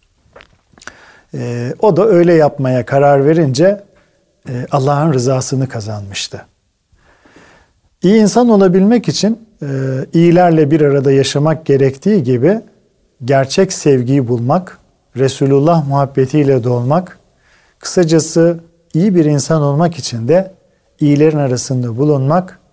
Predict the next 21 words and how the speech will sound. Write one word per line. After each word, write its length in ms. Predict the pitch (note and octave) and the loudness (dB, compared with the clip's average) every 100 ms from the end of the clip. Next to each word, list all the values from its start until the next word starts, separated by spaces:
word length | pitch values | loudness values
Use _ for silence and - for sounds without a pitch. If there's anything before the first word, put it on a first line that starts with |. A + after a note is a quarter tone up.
| _ _ - | _ _ -4
ve 60 | D3 | -2
onları 500 | D#3+ C3+ C3 D3+ E3+ | -2 -2 0 0 -2
kendine 460 | C3+ B2+ B2 D3+ | -4 -4 -2 -2
örnek 500 | F#3 C3 C3 D3 C3+ | -2 -2 -2 -2 -4
almak 460 | A#2+ A#2+ E3 E3+ - _ _ _ | -8 -4 -4 -4 -14 _ _ _
şarttır 480 | - C#3 B2 - G2+ | -8 -6 -6 -10 -18
kardeşlerim. 720 | - G2 G2 G#2 - G#2+ G#2+ _ _ _ _ - | -14 -14 -14 -12 -12 -14 -16 _ _ _ _ -10
Nitekim 400 | D3 C3+ A#2+ A#2+ | -6 -6 -4 -6
Cenab-ı 440 | A2+ C3+ B2+ A#2 C#3 | -4 -2 -2 0 0
Hak, 240 | E3+ E3+ _ _ B2 | -2 -4 _ _ -12
"Ve 60 | |
kûnû 500 | A#2+ - C#3+ B2+ D3 | -10 -6 -4 -4 -4
mâs 280 | A#2+ A#2+ B2 | -6 -8 -8
sâdıkîn" 760 | - A#2+ A2+ A#2 - C#3+ A#2 | -8 -8 -8 -10 -4 -4 -4
buyuruyor. 380 | G#2+ G2+ F#2+ F#2+ | -10 -16 -18 -18
"Sadıklarla 920 | - B2+ B2 A#2+ - A2 G#2+ C#3 F3+ F3+ _ _ _ - | -12 -8 -8 -8 -12 -12 -4 -2 -2 -6 _ _ _ -12
beraber 420 | A#2 A#2+ A#2+ C#3+ | -8 -6 -2 0
olun" 260 | B2+ G#2 F#2 _ _ | -2 -6 -16 _ _
buyuruyor. 480 | G#2 G2+ G2+ F#2+ - _ _ _ _ - - - - _ - | -14 -12 -14 -16 -20 _ _ _ _ -20 -20 -20 -20 _ -4
Kur'an-ı 380 | D#3 F#3+ G#3 | 0 2 2
Kerim, 340 | - G3 C4 | 2 0 0